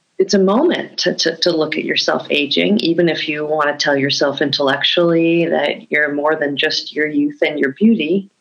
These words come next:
which I, I do believe, but I wouldn't have done it if it weren't for the thyroid problems,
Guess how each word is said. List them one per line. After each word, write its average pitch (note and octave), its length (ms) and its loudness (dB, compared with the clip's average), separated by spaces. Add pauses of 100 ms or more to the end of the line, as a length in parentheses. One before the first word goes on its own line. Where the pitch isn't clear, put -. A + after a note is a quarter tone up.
(160)
which - 180 -4
I, D3+ 220 -2
I D3+ 80 0
do A#3 180 4
believe, C#3 400 0 (500)
but B3 120 2
I B3 60 4
wouldn't C4 320 4
have G3 180 0
done E3+ 240 2
it E3 80 0
if - 100 -8
it E3+ 120 0
weren't D#3+ 240 0
for D#3+ 120 -2
the D3 120 -2
thyroid C#3+ 440 0
problems, C3 680 -4